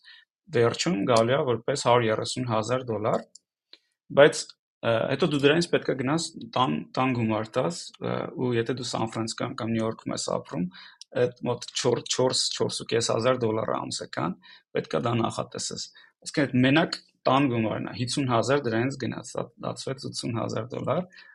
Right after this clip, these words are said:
Եթե երեխա ունես, երկու հազար դոլար է մինիմում, հա, բանը, մանկապարտեզը այդ երեխա։ Ա, ու և այլն։ Այսինքն, ասես գնում, գնում, գնում, հա, ու արդյունքում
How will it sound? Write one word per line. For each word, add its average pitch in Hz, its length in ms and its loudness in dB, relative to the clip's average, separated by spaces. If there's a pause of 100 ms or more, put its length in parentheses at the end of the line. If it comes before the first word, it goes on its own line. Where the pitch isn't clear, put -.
(140)
Եթե 127 260 2
երեխա 123 400 4
ունես, 127 360 0 (540)
երկու 131 260 4
հազար 127 260 2
դոլար 117 340 4
է - 60 -2 (320)
մինիմում, 120 480 0 (160)
հա, - 180 -4 (140)
բանը, - 340 -6 (480)
մանկապարտեզը 120 800 -2
այդ - 240 -8
երեխա։ - 320 -6 (500)
Ա, - 460 -12 (640)
ու 202 100 8
և 175 160 12
այլն։ 120 300 6
Այսինքն, 220 300 0
ասես 220 200 6
գնում, 202 200 6
գնում, 190 200 6
գնում, 165 300 6
հա, 170 80 2 (440)
ու 151 120 8
արդյունքում 190 580 4